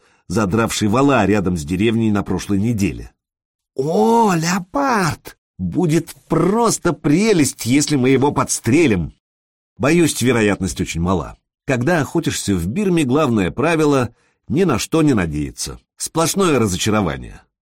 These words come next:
Джунгли кишат дичью, но даже разрядить ружьё удаётся нечасто. Почему это? Джунгли очень плотные. Животное может быть в пяти ярдах, а ты его не видишь, и в половине случаев они проскользнут мимо загонщиков.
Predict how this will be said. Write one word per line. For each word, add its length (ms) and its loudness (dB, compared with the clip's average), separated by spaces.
Джунгли 460 2
кишат 400 -2
дичью, 500 -2
но 320 0
даже 380 0
разрядить 520 2
ружьё 360 0
удаётся 440 0
нечасто. 560 -4
Почему 320 2
это? 380 -2
Джунгли 400 2
очень 260 0
плотные. 560 -2
Животное 520 0
может 340 2
быть 180 0
в 80 -10
пяти 260 -6
ярдах, 600 -2
а 100 0
ты 120 -4
его 180 0
не 140 4
видишь, 480 -2
и 100 0
в 100 -10
половине 440 2
случаев 640 0
они 280 0
проскользнут 720 0
мимо 300 0
загонщиков. 800 -2